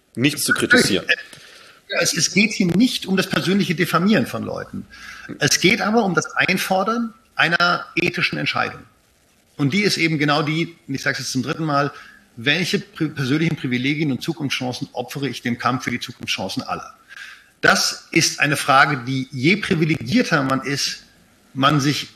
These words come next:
Speaker 2: mit, sozusagen, also man, die Dringlichkeit dieser Frage steigt mit dem Grad der eigenen Privilegierung.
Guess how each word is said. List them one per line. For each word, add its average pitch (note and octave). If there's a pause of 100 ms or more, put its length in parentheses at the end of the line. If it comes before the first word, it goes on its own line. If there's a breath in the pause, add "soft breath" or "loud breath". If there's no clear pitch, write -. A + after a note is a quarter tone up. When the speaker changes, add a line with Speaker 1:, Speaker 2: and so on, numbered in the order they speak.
(100)
Speaker 2:
mit, C#3 (720)
sozusagen, C#3
also C#3+
man, - (360 loud breath)
die D3
Dringlichkeit E3
dieser C#3
Frage C#3
steigt D3+
mit C#3+
dem C#3+
Grad A#2
der C3+
eigenen A#2+
Privilegierung. G2+